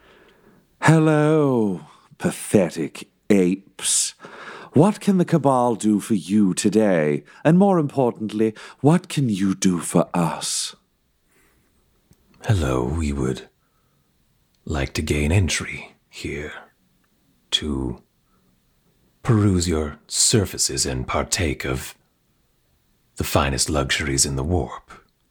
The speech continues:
Speaker 1: And what is your offering for the Cabal?
Speaker 2: Uh, well, Carl would start with bag of shitty trinkets,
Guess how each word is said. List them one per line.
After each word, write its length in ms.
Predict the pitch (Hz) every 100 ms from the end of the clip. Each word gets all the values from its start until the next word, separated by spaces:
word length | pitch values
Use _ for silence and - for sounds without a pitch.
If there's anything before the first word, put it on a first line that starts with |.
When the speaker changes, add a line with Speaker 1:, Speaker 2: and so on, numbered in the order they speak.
| _ _ _ _ _ _ _ _ -
Speaker 1:
And 200 | 147 135
what 280 | 151 156 -
is 240 | 131 110 117
your 300 | 123 127 -
offering 760 | 120 117 - 107 87 90 80 82
for 220 | - 92
the 100 | -
Cabal? 680 | - 90 98 92 80 76 - _ _ _ _ _ _ _ _ _ _ _ _ _ _ _ - - - - -
Speaker 2:
Uh, 160 | 76 -
well, 240 | 90 85
Carl 280 | 87 92 92
would 100 | 90
start 320 | - 110 104
with 320 | 90 87 - - _ _ _ _ -
bag 240 | 92 90
of 80 | 80
shitty 280 | - 95 87
trinkets, 600 | - 104 80 80 - -